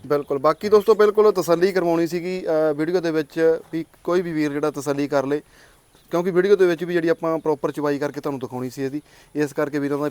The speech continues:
ਪੰਜ ਛੇ ਕਿਲੋ ਜਿਹੜੀ ਆ ਮਾਰਨਿੰਗ ਚਵਾਈ ਹੋਈ ਆ। ਖੋਲ ਕੇ ਤੋਰਦੀ ਆ ਵੀਰ ਗੁਰਪ੍ਰੀਤ, ਠੀਕ ਆ। ਤੇ ਬਾਕੀ ਦੋਸਤੋ ਦੋਨਾਂ ਵੈੜਾਂ ਦੀ ਤੁਸੀਂ ਨਾਲ ਦੀ ਨਾਲ ਚਵਾਈ ਵੀ ਦੇਖ ਰਹੀ, ਦੇਖ ਲਈ ਹੈਗੀ ਆ, ਠੀਕ ਆ। ਤੇ ਚਵਾਈ ਬੈਸਟ ਆ, ਕੋਈ ਵੀਰ ਆਪਦੇ ਹੱਥੀਂ ਵੀ ਚਵਾਈ ਕਰੇ।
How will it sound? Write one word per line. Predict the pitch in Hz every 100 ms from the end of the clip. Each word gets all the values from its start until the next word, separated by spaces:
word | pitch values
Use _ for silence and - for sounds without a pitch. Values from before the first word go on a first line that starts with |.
| -
ਪੰਜ | 139 131
ਛੇ | 139 127
ਕਿਲੋ | 131
ਜਿਹੜੀ | 131 135 135
ਆ |
ਮਾਰਨਿੰਗ | 131 127 131 127
ਚਵਾਈ | 127 123 117
ਹੋਈ | 120
ਆ। | 135
ਖੋਲ | - 170 208
ਕੇ | 214 208 202 -
ਤੋਰਦੀ | - 156 143 156
ਆ |
ਵੀਰ | 135 123
ਗੁਰਪ੍ਰੀਤ, | 127 123 131 - _ _ _ _ - - _ _ - - - -
ਠੀਕ | 156
ਆ। | - _ _ _ _ _ _ _ -
ਤੇ | 143
ਬਾਕੀ | 131 143 190
ਦੋਸਤੋ | 208 - 220 220 214 - 156
ਦੋਨਾਂ | 143 185 196
ਵੈੜਾਂ | 175 190
ਦੀ | 185
ਤੁਸੀਂ | 175 160 170
ਨਾਲ | 151 151
ਦੀ | 160
ਨਾਲ | 165
ਚਵਾਈ | 143 147 147
ਵੀ | 156
ਦੇਖ | 147 143
ਰਹੀ, | 139 147 - 151 135
ਦੇਖ | 143 139
ਲਈ | 143 139
ਹੈਗੀ | 135 139
ਆ, |
ਠੀਕ | 131 139
ਆ। | 147 _ - - -
ਤੇ | 147 143 139
ਚਵਾਈ | 139 143 156
ਬੈਸਟ | 147 156 170 180
ਆ, | 156 - - - -
ਕੋਈ | 151 156
ਵੀਰ | 147 147
ਆਪਦੇ | 143 147
ਹੱਥੀਂ | 139 135 160
ਵੀ | 165
ਚਵਾਈ | 147 147 143
ਕਰੇ। | 151 147